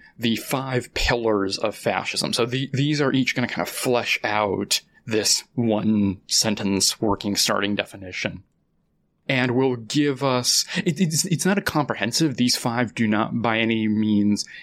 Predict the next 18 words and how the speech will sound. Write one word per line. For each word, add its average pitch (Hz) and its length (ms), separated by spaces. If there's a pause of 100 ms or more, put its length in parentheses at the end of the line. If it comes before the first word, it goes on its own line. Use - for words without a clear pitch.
encompass 110 680
all 110 400
of 107 180
the 107 100
different 101 560
elements 101 520
of 101 160
fascism. 110 580
And 107 100
I - 40
think, 101 320
frankly, 127 360
it's 120 140
impossible 110 460
for - 200
any 110 300
kind 104 380
of 92 240